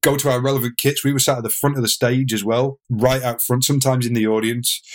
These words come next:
We'd go out, plug our little headsets in so we could hear the tracks, hear the click tracks, and that would finish. We'd be spinning sticks, click in, and we'd be off for the next hour and a half, straight through. Come off stage, makeup off.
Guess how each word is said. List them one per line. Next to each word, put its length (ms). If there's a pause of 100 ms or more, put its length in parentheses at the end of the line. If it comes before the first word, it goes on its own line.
(320)
We'd 200
go 180
out, 240 (340)
plug 200
our 100
little 240
headsets 480
in 160
so 120
we 100
could 160
hear 140
the 100
tracks, 560
hear 100
the 80
click 240
tracks, 480 (180)
and 300 (140)
that 180
would 140
finish. 440
We'd 120
be 60
spinning 340
sticks, 560 (100)
click 240
in, 340
and 160
we'd 120
be 100
off 160
for 140
the 100
next 220
hour 160
and 100
a 20
half, 340 (200)
straight 340
through. 220 (460)
Come 140
off 100
stage, 420
makeup 380
off. 340